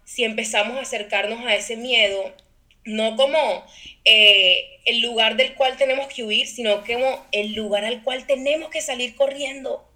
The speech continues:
Porque si hay miedo, significa que del otro lado de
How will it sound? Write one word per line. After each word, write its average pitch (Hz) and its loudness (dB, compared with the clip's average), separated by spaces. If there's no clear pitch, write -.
Porque 226 -4
si 233 0
hay 247 4
miedo, 302 -2
significa 220 -8
que 214 -4
del 202 2
otro 208 2
lado 233 4
de 240 2